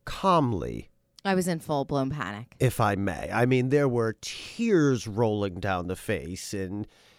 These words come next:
Speaker 1: like, you would have thought that somebody very, very close to Megan had just died.
Speaker 2: It did. My car.
Speaker 1: I mean,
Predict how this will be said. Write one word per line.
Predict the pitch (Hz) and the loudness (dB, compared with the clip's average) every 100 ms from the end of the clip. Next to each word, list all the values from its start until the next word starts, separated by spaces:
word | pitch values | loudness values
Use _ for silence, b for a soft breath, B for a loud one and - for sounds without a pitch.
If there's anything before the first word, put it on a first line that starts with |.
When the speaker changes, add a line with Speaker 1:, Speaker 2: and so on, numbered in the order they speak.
| b | b
Speaker 1:
like, | 151 151 | 0 0
you | 180 196 | 0 4
would | 190 | 4
have | 160 | 4
thought | - 143 143 | 4 2 2
that | 123 | -2
somebody | - 131 127 127 113 | 0 0 2 2 0
very, | 107 156 175 | 0 2 4
very | 147 147 131 | 4 4 2
close | - - 139 127 - | -4 -2 0 0 -4
to | - | -4
Megan | 113 101 98 90 | 0 0 -2 -4
had | 95 90 | -6 -4
just | 110 - | -6 -4
died. | 104 87 - 76 - _ | -4 -4 -6 -14 -16 _
Speaker 2:
It | 190 - | -6 -2
did. | 175 101 110 - | -2 -2 -8 -10
My | 139 | -8
car. | 139 139 107 - _ - | -6 -4 -4 -6 _ -4
Speaker 1:
I | 160 | 0
mean, | 165 165 156 151 | 4 4 4 2